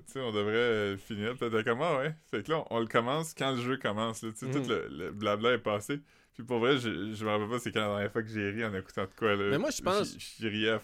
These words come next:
Speaker 1: fort,
Speaker 2: Mais moi,
Speaker 1: là.
Speaker 2: je pense
Speaker 1: C'est vraiment fucking drôle.
Speaker 2: Ça fait que les autres, il faut qu'ils soient ensemble six, il faut qu'ils fassent ça pendant six heures.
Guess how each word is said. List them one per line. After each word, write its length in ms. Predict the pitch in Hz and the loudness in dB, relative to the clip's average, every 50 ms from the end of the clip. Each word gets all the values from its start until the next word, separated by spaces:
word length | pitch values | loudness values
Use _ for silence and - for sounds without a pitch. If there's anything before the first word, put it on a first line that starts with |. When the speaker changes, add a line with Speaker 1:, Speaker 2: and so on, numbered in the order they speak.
| - | -4
Speaker 1:
fort, 280 | - 113 117 120 110 98 | 0 4 6 6 6 6
Speaker 2:
Mais 40 | 95 | 4
moi, 120 | 92 285 | 4 2
Speaker 1:
là. 60 | - | 0
Speaker 2:
je 60 | - - | 0 0
pense 220 | 151 156 175 104 | 2 2 2 2
Speaker 1:
C'est 60 | 98 95 | 0 0
vraiment 360 | 104 101 110 117 110 110 101 - | 2 4 6 6 6 4 0 0
fucking 400 | - 113 104 101 - 101 95 95 | 0 -2 -2 0 -2 -4 -4 -2
drôle. 100 | 98 98 | -2 0
Speaker 2:
Ça 100 | 104 104 | 0 0
fait 100 | 104 165 | 0 0
que 60 | 151 160 | 2 2
les 60 | 156 160 | 2 2
autres, 100 | 226 226 | 2 -2
il 40 | - | -2
faut 80 | 180 | -6
qu'ils 100 | 156 - - | -8 -6 -6
soient 140 | - 170 160 | -4 -2 -2
ensemble 340 | 151 139 - 175 175 180 165 - | -2 0 0 -2 -2 -2 -2 -4
six, 640 | - - - - - - - 170 175 165 - - - | -6 -6 -6 -6 -6 -4 -4 -2 -2 -2 -4 -8 -8
il 120 | 92 101 - | -10 -10 -10
faut 160 | - - 160 | -8 -8 -10
qu'ils 100 | - - | -8 -2
fassent 200 | - 156 147 - | -2 -2 0 0
ça 80 | - 185 | -4 -4
pendant 260 | 175 156 143 135 131 | -4 -2 -2 -2 -2
six 600 | - - - - - - - 165 160 156 143 147 | -4 -6 -6 -8 -8 -10 -10 -10 -10 -8 -2 0
heures. 260 | 156 160 175 196 202 | 0 0 0 0 -4